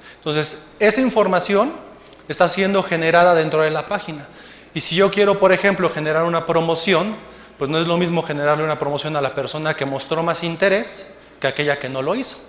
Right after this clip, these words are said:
¿no? Por ejemplo. Entonces, otra vez, la información que está allá afuera efectivamente es muy grande. Pero ¿dónde está el verdadero valor para cada uno de nosotros, para cada uno de los interesados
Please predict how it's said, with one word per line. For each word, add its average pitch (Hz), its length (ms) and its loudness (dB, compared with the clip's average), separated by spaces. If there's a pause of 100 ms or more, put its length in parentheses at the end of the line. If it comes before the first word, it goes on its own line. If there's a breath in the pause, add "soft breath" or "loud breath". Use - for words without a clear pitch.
(140)
¿no? 180 160 -2 (200)
Por 143 120 -2
ejemplo. 233 320 -4 (360 loud breath)
Entonces, 175 420 0
otra 170 200 4
vez, 190 240 8
la 170 60 2
información 156 500 0
que 208 80 0
está 214 140 2
allá 214 80 6
afuera 208 400 4
efectivamente 170 580 -6
es 165 80 -6
muy 165 200 -4
grande. 156 280 -2 (580 loud breath)
Pero 147 220 4
¿dónde 180 200 4
está 175 160 2
el 175 80 4
verdadero 156 460 4
valor 170 380 4
para 139 240 2
cada 196 240 6
uno 208 320 4
de 190 80 4
nosotros, 175 440 -4
para 139 200 -2
cada 170 200 2
uno 190 180 0
de 190 60 2
los 185 180 -2
interesados 185 680 -2